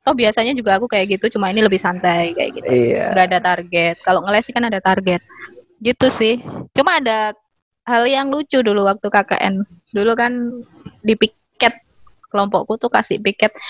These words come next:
Speaker 1: hari ini yang masak siapa, siapa, siapa.
Speaker 2: Mm-mm.
Speaker 1: Nah, karena aku nggak bisa masak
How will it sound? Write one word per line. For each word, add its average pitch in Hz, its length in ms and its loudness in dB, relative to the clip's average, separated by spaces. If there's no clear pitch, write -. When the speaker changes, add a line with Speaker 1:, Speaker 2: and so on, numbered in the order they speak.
Speaker 1:
hari 196 240 2
ini 226 160 0
yang 233 80 2
masak 220 320 -2
siapa, 190 400 0
siapa, - 320 -2
siapa. - 380 -6
Speaker 2:
Mm-mm. 135 560 2
Speaker 1:
Nah, 180 320 0
karena 220 400 2
aku 254 240 -2
nggak 208 140 2
bisa 233 240 2
masak 254 500 0